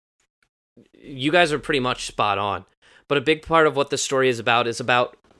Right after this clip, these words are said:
I mean, it's called the metamorphosis, not because he metamorphosized into a bug, but because over the, the beginning to end of the story,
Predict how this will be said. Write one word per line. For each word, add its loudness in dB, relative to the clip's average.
I -2
mean, 0
it's -4
called -2
the -4
metamorphosis, -6
not 4
because -2
he -4
metamorphosized 0
into -4
a -4
bug, -4
but -6
because -4
over 0
the, -8
the -6
beginning -4
to -6
end -4
of -14
the -12
story, -2